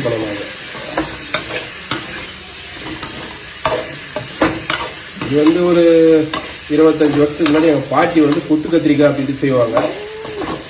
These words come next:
அதான் பேஸ். அதை பேஸ் பண்ணி தான் இந்த குழம்பு வந்து இப்போ ரெடி ஆகிட்டு இருக்கு. கொஞ்சம் எண்ணெய் வந்து கொஞ்சம் அதிகமா, ரொம்ப, ரொம்ப அதிகமா சேர்த்துக்காதீங்க. இந்த குழம்பு வந்து அடிக்கடி சாப்பிடாதீங்க, ஒரு, ஒரு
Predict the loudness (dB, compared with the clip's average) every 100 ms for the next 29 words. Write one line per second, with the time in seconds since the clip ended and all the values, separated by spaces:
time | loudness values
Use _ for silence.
0 | -6 -6 -6 -10 -12 -14 -16 -18 -18 -16
1 | -16 -16 -8 -6 -4 -6 0 0 4 4
2 | 4 0 -12 -6 -4 -4 -6 -10 -12 -12
3 | -10 -6 -4 2 2 2 0 0 0 0
4 | 0 0 0 0 -2 -4 -4 -4 -6 -8
5 | -12 -14 -14 -6 -4 -2 0 0 -2 -10
6 | -12 -12 -14 -16 -10 -6 -6 -8 -6 4
7 | 6 6 6 4 4 2 2 2 4 2
8 | 2 -2 -8 -10 -14 -16 -16 -16 -12 -12
9 | -12 -6 2 6 6 4 0 -2 2 4
10 | 2 4 2 4 2 2 2 0 0 -2
11 | -4 -4 2 2 4 4 2 2 2 2
12 | 0 0 2 2 2 2 0 0 0 -2
13 | -2 -2 -4